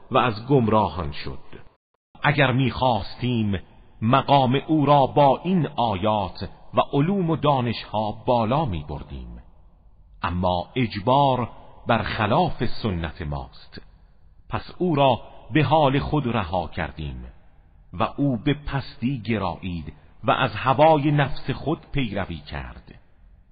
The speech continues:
مثل او همچون سگ هار است که اگر به او حمله کنی دهانش را باز و زبانش را برون می آورد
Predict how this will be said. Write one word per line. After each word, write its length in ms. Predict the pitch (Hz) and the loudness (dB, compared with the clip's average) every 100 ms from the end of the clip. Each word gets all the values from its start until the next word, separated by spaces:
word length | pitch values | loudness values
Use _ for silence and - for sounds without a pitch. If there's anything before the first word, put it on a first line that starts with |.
| - - - - | -20 -20 -20 -12
مثل 480 | 85 95 - 135 123 - | -4 -4 -2 0 0 -2
او 240 | 123 113 - - - - | -2 -2 -6 -20 -20 -4
همچون 560 | 143 135 113 135 127 107 - | 2 2 0 0 0 0 0
سگ 220 | 127 110 | 0 0
هار 420 | 98 - 131 98 | -2 -2 -2 -2
است 400 | 85 73 - - - - - - | -4 -6 -10 -14 -16 -18 -16 -8
که 120 | - | -2
اگر 300 | 123 98 131 | 0 2 2
به 140 | 107 160 | 2 -2
او 280 | 175 156 | 0 -2
حمله 280 | 123 135 131 | 0 0 0
کنی 440 | 123 131 143 139 - - - | -2 -2 0 -2 -4 -18 -2
دهانش 680 | - - 139 135 127 117 - | 2 4 4 2 2 -2 0
را 200 | 120 104 | 0 0
باز 500 | 98 117 113 101 92 - - - - | 2 2 2 -2 -6 -12 -18 -18 -4
و 140 | 113 | -2
زبانش 800 | 92 90 127 151 147 131 117 - | -2 0 4 6 4 4 -2 -2
را 220 | 117 110 - | -2 -2 -2
برون 280 | 143 135 180 | -2 0 0
می 260 | 151 92 - | 0 -4 -4
آورد 640 | 82 71 71 69 65 - | -8 -8 -10 -10 -14 -18